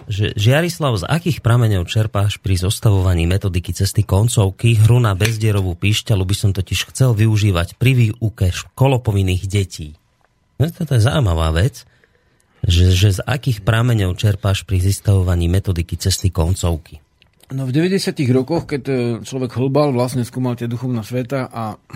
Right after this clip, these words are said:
Speaker 2: <clears throat> našiel to naše, tak, e, asi päť rokov nepočúval vôbec žiadnu hudbu, žiadne rádio, žiadne iné nahrávky okrem našich ľudových. A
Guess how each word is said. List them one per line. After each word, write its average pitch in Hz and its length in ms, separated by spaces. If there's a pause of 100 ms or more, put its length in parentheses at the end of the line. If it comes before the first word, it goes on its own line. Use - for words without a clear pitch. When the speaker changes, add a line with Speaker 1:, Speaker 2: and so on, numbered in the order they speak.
Speaker 2:
<clears throat> 101 380
našiel 117 300
to 117 120
naše, 123 360 (1120)
tak, 123 260
e, 127 100 (680)
asi - 200
päť 135 220
rokov 123 240
nepočúval 123 420
vôbec 131 240
žiadnu 117 300
hudbu, 117 300
žiadne 120 260
rádio, 120 540 (320)
žiadne 120 560
iné 131 160
nahrávky 123 500
okrem 110 540
našich 113 420
ľudových. 113 540 (640)
A 113 320